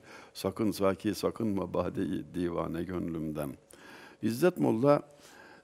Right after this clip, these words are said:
e, bir özelliği daha var yani fark ettiğimiz.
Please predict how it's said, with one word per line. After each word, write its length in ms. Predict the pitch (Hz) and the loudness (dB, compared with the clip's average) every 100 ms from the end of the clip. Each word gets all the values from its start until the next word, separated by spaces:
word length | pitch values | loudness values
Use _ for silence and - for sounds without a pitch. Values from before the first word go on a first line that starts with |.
| - | -4
e, 140 | 92 117 | -2 4
bir 140 | 156 156 - | 2 2 -2
özelliği 520 | 95 107 113 113 123 | 0 2 2 4 6
daha 280 | 101 90 95 | 6 6 4
var 260 | 73 65 - | 4 0 -2
yani 260 | 71 69 71 | -4 -4 -4
fark 320 | - 82 - | -2 -2 -2
ettiğimiz. 760 | - - 69 85 127 - - | -8 -8 -8 -6 -6 -8 -18